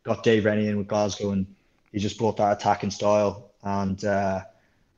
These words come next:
Cockrell and Callum McRae, the defensive coach in, in Edinburgh, that they've done honestly a superb job in just making Edinburgh so hard to beat, and they're, they're an absolute dog of a team. And, um, I think,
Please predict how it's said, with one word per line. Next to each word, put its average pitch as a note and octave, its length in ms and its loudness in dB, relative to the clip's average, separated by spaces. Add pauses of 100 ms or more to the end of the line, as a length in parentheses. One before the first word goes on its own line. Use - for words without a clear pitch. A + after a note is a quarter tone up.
(560)
Cockrell A2+ 480 2
and G2+ 100 -2
Callum G#2+ 300 0
McRae, G#2+ 480 0
the G#2+ 60 -10
defensive G2 480 -8
coach G#2 280 -2
in, G2 280 0
in G2 100 -4
Edinburgh, G2+ 380 0
that F#2+ 240 -10
they've G2 140 -4
done G2+ 280 -4 (140)
honestly G2+ 300 -4
a - 20 -2
superb G#2+ 600 -2
job G2+ 300 0
in F#2+ 80 -2
just F#2 200 -8
making G2 360 -2 (540)
Edinburgh G2+ 300 0
so G#2+ 240 0
hard G#2 320 0
to G2 60 -6
beat, G2+ 340 0
and F#2+ 240 -4
they're, G2 300 -4
they're G2+ 80 -4
an G#2 80 -2
absolute G2+ 320 -6
dog G#2 240 0
of G2+ 60 -2
a G2+ 40 -2
team. G2+ 320 -4
And, F#2+ 100 -2 (680)
um, G2 520 0 (880)
I G#2 60 -16
think, - 480 -4